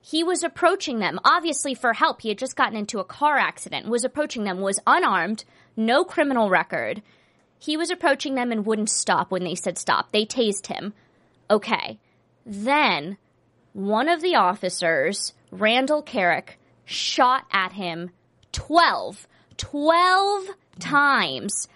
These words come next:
Ten of the shots hit him, and he died at the scene. <sighs> So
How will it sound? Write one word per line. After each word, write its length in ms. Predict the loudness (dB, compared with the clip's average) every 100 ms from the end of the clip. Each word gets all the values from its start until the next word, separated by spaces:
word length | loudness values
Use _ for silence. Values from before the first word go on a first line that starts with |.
| _ _ -8
Ten 320 | 2 2 2
of 240 | 0 0
the 80 | -2
shots 440 | -4 0 0 0 -4
hit 140 | -4
him, 300 | -2 -2 -4 -10 -6
and 160 | -6 -4
he 180 | -6
died 540 | -2 2 2 2 -4 -10 _ _ _
at 180 | 0 0
the 80 | -8
scene. 480 | -8 -8 -10 -12 -16 _
<sighs> 60 | -12 -12 -12 -20 _ _ _ _ _ _ _ _ _ _
So 540 | -10 -2 2 2 2